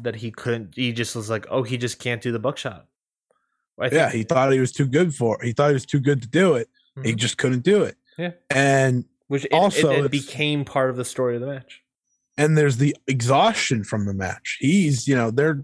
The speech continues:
Speaker 2: they're fifteen, twenty minutes in compared to last time when he did it to John Silver and the match was ten minutes total.
Speaker 1: Mm-hmm.
Speaker 2: Uh, or not even.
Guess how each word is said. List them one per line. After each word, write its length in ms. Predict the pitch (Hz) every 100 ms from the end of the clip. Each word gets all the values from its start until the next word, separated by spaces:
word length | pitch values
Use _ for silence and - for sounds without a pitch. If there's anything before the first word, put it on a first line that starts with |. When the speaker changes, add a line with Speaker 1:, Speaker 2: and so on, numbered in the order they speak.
| -
Speaker 2:
they're 260 | 147 160 -
fifteen, 760 | - 170 143 - 151 143 135 120
twenty 240 | - 151 131
minutes 280 | 160 147 147
in 300 | 180 123 107 _ - -
compared 340 | - 117 147 127
to 60 |
last 360 | 110 147 160 -
time 260 | 135 117 110
when 180 | 113 107
he 120 | 117
did 140 | 117 110
it 80 |
to 80 | -
John 260 | - 110 107
Silver 460 | - 151 113 107
and 120 | 104 104
the 40 |
match 320 | 104 107 -
was 80 | - -
ten 240 | 139 120
minutes 260 | 113 98 -
total. 380 | 156 143 104 _ -
Speaker 1:
Mm-hmm. 240 | 131 131 180 -
Speaker 2:
Uh, 560 | 117 117 110 101 98 98 _ _ _ _ _ _ _ _ _ _ -
or 120 | 123
not 220 | 117 113
even. 280 | 110 104 95